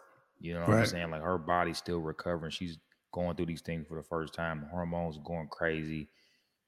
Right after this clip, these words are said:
Speaker 1: A lot of women are very sensitive and, um, you know, about their bodies, um, and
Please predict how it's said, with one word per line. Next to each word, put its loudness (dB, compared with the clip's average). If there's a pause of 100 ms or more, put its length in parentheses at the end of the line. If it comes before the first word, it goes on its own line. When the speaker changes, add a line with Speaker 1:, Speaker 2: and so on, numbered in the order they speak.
(160)
Speaker 1:
A -6
lot 8
of 4 (300)
women 4
are 4
very 6
sensitive 2
and, -4 (560)
um, -4 (720)
you 2
know, 8
about 8
their 2
bodies, 8 (580)
um, -6 (120)
and -4